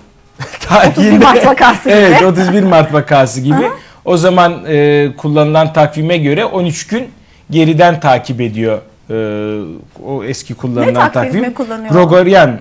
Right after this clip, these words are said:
Speaker 1: o dönem.
Speaker 2: Ha,
Speaker 1: Sonra
Speaker 2: on-, on-, on üçüncü Gregorian'ın
Speaker 1: Evet.
Speaker 2: meşhur takvimi. Hı.
Speaker 1: Evet. Daha sonra tabii devrimden sonra klasik Batı'nın kullandığı
Speaker 2: Hı hı.
Speaker 1: takvime, Julian zannedersem ona dönülüyor. O yüzden Ekim devrimi aslında Kasım'da oluyor ama eski devrime göre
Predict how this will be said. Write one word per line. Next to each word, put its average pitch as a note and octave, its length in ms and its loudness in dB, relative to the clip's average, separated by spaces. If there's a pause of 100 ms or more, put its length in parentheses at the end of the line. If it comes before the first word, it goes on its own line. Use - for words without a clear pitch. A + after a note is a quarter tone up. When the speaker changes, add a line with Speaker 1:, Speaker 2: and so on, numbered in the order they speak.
(120)
Speaker 1:
o B2+ 160 -8
dönem. F#3+ 300 0
Speaker 2:
Ha, D4+ 60 -4
Speaker 1:
Sonra D4+ 220 0
Speaker 2:
on-, - 80 -4
on-, D#4 160 -4 (300)
on D4 140 0
üçüncü C#4+ 300 -4
Gregorian'ın A3+ 340 0
Speaker 1:
Evet. D3 220 -2
Speaker 2:
meşhur - 520 -8
takvimi. F#3 400 -6
Hı. - 40 -14 (340)
Speaker 1:
Evet. D3 300 2 (400)
Daha F#3 180 6
sonra D#3 300 -2
tabii F#3+ 260 -4
devrimden F#3+ 480 2
sonra F#3 440 0 (440)
klasik E3+ 480 -6
Batı'nın E3 340 -2
kullandığı C#3 520 -2
Speaker 2:
Hı - 40 -2
hı. - 40 -6
Speaker 1:
takvime, C#3 440 -2
Julian C#3 460 0 (340)
zannedersem A2 400 -12
ona C#3 280 -2
dönülüyor. B2 520 -4 (380)
O E3 120 0
yüzden F#3+ 340 0
Ekim E3+ 360 -4
devrimi E3+ 320 0
aslında F#3 400 -2
Kasım'da G3 680 0 (400)
oluyor D3+ 300 -2
ama G#3 160 0
eski F#3 360 -4
devrime F3+ 500 0
göre F3 420 2